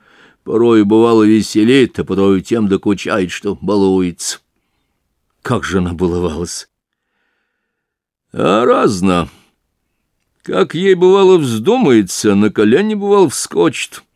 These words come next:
Либо спишь, она с головы тюбетейку ногой скопнёт, да закинет, куда попало, а сама смеётся.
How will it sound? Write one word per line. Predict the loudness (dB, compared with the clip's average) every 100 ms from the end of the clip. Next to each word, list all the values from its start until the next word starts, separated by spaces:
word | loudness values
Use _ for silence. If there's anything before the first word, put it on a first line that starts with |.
| _ _ _ _ -10
Либо | 0 0 4 2
спишь, | 2 -4 -2 0 0 0
она | 0 0 0
с |
головы | 2 4 2
тюбетейку | 0 -2 0 2 2 0 -4
ногой | 0 0 0
скопнёт, | -4 -2 -2 0 -2 0 -2 0
да | 0
закинет, | 2 -2 -2 -2 -2 -6
куда | -6 -2 -2
попало, | -2 -2 0 -2 -4 _ -6
а | -2 -2
сама | -2 -2 0 -2
смеётся. | -6 -6 -4 -6 -10 -18